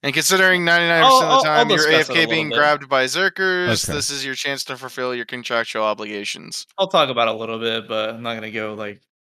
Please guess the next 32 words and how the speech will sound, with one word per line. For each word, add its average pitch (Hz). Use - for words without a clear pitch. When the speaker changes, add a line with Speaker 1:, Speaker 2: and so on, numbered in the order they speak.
Speaker 3:
Right. 101
Speaker 2:
I -
guess, -
Speaker 3:
You 113
don't 147
Speaker 2:
super, 151
Speaker 3:
have 143
to -
Speaker 2:
super 131
Speaker 3:
na-, 117
Speaker 2:
in -
Speaker 3:
you -
don't -
Speaker 2:
depth 139
Speaker 3:
have 143
Speaker 2:
with 147
Speaker 3:
to 127
Speaker 2:
it. 117
Speaker 3:
name 92
call. 73
Speaker 2:
<laughs> -
We 160
don't -
have 120
to -
name -
call. -
All 214
right, 170
so 170
what 185
the, 151